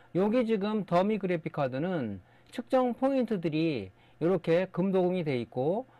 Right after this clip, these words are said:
이 홀이 지금 이렇게 생겨 있잖아요. 여기다 찍으면 되는 건데 거기에 뭐 어떤 그 측정 포인트명이 다 이렇게 인쇄가 돼 있습니다. 물론 뭐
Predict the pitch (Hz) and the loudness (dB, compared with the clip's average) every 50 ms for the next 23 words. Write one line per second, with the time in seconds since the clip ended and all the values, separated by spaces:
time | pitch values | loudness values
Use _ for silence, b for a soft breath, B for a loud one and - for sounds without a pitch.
0 | b - 151 151 - - 254 262 262 254 226 208 196 185 180 165 147 127 123 - | b -6 -6 -4 -2 0 2 2 2 2 0 0 -2 -2 -2 -2 -2 -4 -6 -8
1 | 131 - 160 151 131 120 104 - 113 104 104 110 127 147 151 123 98 b b b | -8 -8 -8 -8 -6 -8 -10 -10 -10 -10 -8 -8 -8 -8 -8 -8 -10 b b b
2 | b b - 143 156 180 190 185 185 - - 247 226 226 226 208 175 160 143 135 | b b -4 -2 0 0 0 -2 -2 -2 -2 -2 0 0 0 0 0 0 -2 -2
3 | 127 123 120 120 117 160 185 202 196 185 b b b b b - - 165 175 170 | -2 -4 -4 -2 -2 0 0 0 0 -4 b b b b b -2 0 0 0 2
4 | 208 220 220 214 175 131 131 151 170 170 - 139 185 - - 196 190 185 175 151 | 2 2 2 2 0 2 2 2 4 4 2 0 -2 0 0 2 2 2 0 -2
5 | 127 - 147 147 147 143 143 143 139 135 123 117 120 - - - - - 226 214 | -2 -2 -2 -2 0 -2 -2 -2 -4 -4 -4 -6 -6 -8 -12 -16 -4 -2 -2 -2
6 | 202 - - 247 247 233 202 226 208 180 143 143 170 185 170 170 - 175 160 151 | 0 -2 0 0 0 0 0 -2 -2 -2 -2 -2 -2 -4 -6 -4 -4 -2 -2 -2
7 | - - 160 151 139 113 117 147 165 156 143 147 135 135 117 113 107 98 - - | -2 -2 -2 -2 -2 -2 -2 -2 0 0 -2 -2 -2 -2 -2 -4 -6 -8 -10 -12
8 | 107 98 101 104 101 131 139 165 165 147 131 b b b b b b - 123 127 | -12 -10 -10 -8 -4 -2 0 0 0 0 -4 b b b b b b -2 0 2
9 | 127 123 120 | 2 2 0